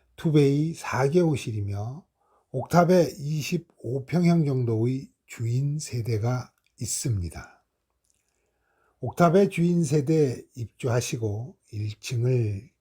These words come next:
직영 매장으로 활용하시고 이, 삼 층의 월세 수익으로 안정적인 보유와 유지가 확실한 상가 주택임에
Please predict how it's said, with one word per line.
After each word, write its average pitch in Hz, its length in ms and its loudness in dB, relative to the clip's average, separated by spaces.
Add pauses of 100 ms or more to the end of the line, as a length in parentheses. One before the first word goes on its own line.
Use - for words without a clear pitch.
(160)
직영 160 640 0
매장으로 135 800 -2 (520)
활용하시고 131 1000 0 (800)
이, 135 200 0
삼 185 280 4
층의 196 320 4
월세 143 520 2
수익으로 131 840 -2
안정적인 131 880 0 (100)
보유와 113 640 0 (680)
유지가 113 520 -2
확실한 123 720 -2 (920)
상가 190 640 -2
주택임에 120 880 -2